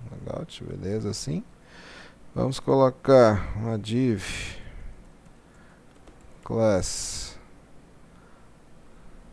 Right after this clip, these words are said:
Div class. Opa, coloquei ali, tá certo. <clears throat> Module. Modo-, módulo, módulo. Módulo, né?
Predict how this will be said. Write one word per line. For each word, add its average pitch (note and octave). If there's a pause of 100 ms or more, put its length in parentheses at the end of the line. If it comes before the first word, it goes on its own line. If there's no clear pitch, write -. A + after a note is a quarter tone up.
(1800)
Div A#2+
class. -
Opa, B2
coloquei A2
ali, C#3+
tá -
certo. - (1120)
<clears throat> -
Module. C3+ (1500)
Modo-, G#2+ (200)
módulo, - (100)
módulo. F#2 (1600)
Módulo, A#2+
né? F#3